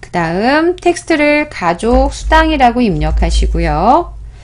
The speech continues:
도형 경계 라인에서 마우스 오른쪽 매크로 지정에 가셔서 가족 수당 선택하고 확인합니다. 다음 두 번째 매크로 기록을 위해서 매크로 기록,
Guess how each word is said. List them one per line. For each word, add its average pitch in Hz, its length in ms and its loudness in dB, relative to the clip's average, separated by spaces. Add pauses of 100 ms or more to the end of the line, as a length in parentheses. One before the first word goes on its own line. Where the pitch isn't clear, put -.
(300)
도형 294 320 2
경계 233 360 2
라인에서 233 480 2
마우스 180 400 0
오른쪽 190 720 0
매크로 156 440 -2
지정에 180 460 -2
가셔서 175 840 0
가족 170 400 -10 (220)
수당 277 420 -2
선택하고 311 720 -4
확인합니다. 175 760 -6 (1900)
다음 196 200 -4
두 208 140 -2
번째 247 400 2
매크로 208 420 0
기록을 185 380 0
위해서 160 580 2 (180)
매크로 160 360 -6
기록, 233 680 2